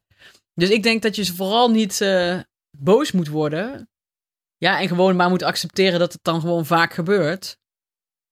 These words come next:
En gewoon een beetje moet, eh, inderdaad, eh, veel plassen, misschien een keer 's nachts wakker maken. Dat werkt toch altijd het beste. En een beetje mee, meeveren met het al.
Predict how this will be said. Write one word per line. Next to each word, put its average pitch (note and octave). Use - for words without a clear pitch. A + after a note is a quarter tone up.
En G3+
gewoon G3+
een G3
beetje F#3+
moet, F#3+
eh, F#3
inderdaad, F#3
eh, F#3
veel G3
plassen, F#3+
misschien F#3
een F3+
keer -
's -
nachts F3
wakker F3+
maken. E3+
Dat F3
werkt E3+
toch F3+
altijd D#3+
het D3
beste. E3
En D3+
een F3+
beetje F#3
mee, F#3+
meeveren F#3+
met E3
het -
al. D3+